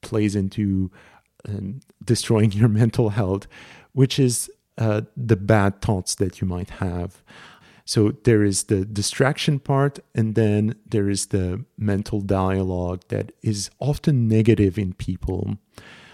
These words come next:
And I feel like A S M R, in addition of encouraging people to, uh, seek the quiet, seek the, um, more calm state, it, there is also this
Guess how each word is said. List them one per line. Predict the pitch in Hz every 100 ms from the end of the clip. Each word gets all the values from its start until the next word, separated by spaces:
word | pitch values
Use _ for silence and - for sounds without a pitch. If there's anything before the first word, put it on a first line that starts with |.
| - -
And | 120
I | 123
feel | 127 143
like | 123 123 117 -
A | - 127
S | 123
M | 123 113
R, | 104 107 -
in | - 107
addition | 104 143 151 - 110 98 -
of | 101 90 90 _
encouraging | 107 - 107 113 107 98
people | - 98 - 101 95
to, | - - 95 90 90 90 _ - - - _
uh, | 110 95
seek | - - 113 104
the | 107
quiet, | 98 - 104 95 95 95 -
seek | - - 98 -
the, | - 92 90 90 - - _ _
um, | 101 90 87 90 107 -
more | 107 95 92 95 _
calm | - 131 110 98
state, | - - 101 95 95 - - - - - _ _
it, | - 131 - _ _ _ -
there | 131
is | 123
also | - 131 135 147
this | 117 117 110 - -